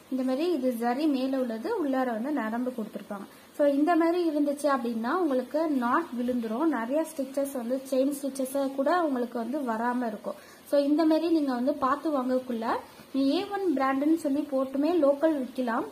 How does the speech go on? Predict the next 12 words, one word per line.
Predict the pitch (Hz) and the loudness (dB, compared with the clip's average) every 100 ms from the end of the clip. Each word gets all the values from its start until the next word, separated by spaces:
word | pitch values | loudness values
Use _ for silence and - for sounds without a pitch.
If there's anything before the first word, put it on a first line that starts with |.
| - | -8
So, | - 262 | -2 0
நீங்க | 254 262 262 | 0 0 -2
வந்து | 247 277 392 | 0 -2 -2
check | - 277 277 | -2 -2 0
பண்ணி | 330 302 311 | -2 0 0
வாங்குங்க. | 247 240 233 214 254 | 0 -2 -4 -4 -4
So, | 349 277 | -2 -2
அந்த | 254 240 | -2 -2
எட்ஜஸ்ல | 247 262 254 320 320 | 0 0 0 -4 -4
வந்து | 302 240 220 262 | -4 -4 -2 -2
நீங்க | 277 247 | -2 -4
கொஞ்சம் | 226 220 | -4 -6